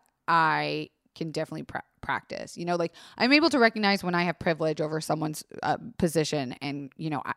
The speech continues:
m-, my heart is so empathetic to that. It's when people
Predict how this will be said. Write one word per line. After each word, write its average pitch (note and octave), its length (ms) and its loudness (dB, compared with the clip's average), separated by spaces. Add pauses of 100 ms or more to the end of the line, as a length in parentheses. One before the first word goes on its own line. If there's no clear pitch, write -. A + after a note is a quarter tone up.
(100)
m-, F3 200 -10
my E3+ 240 -4
heart E3 240 0
is D3 80 -8
so E3+ 180 -4
empathetic D3+ 580 -4
to - 100 -4
that. A2+ 260 -2 (420)
It's F#3 240 4
when A3 540 2 (140)
people G3+ 760 4